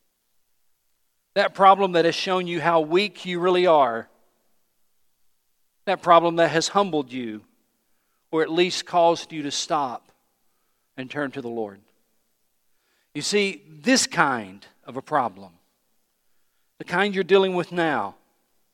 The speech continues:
can only come out by prayer.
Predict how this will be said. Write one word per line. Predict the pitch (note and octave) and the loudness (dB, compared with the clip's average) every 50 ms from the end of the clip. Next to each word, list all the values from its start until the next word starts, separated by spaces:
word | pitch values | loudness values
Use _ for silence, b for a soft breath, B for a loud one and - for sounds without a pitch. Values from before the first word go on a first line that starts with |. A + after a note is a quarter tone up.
| _ _ _ _ _ _ _ _ _ _ _ _ _ _ _ _ _ _ _ _ _ _ _ _ _ _ _ _ _ _ _ _ | _ _ _ _ _ _ _ _ _ _ _ _ _ _ _ _ _ _ _ _ _ _ _ _ _ _ _ _ _ _ _ _
can | D3 C#3+ | -8 -6
only | C#3+ D3+ D3+ D3 | -6 -6 -6 -8
come | C#3 - D3 C3+ C3 | -8 -8 -8 -8 -6
out | C3 B2 - | -8 -10 -8
by | C3 A2 G2+ | -10 -14 -14
prayer. | - - A#2 G#2+ F#2+ E2 - - | -14 -14 -14 -14 -14 -16 -20 -20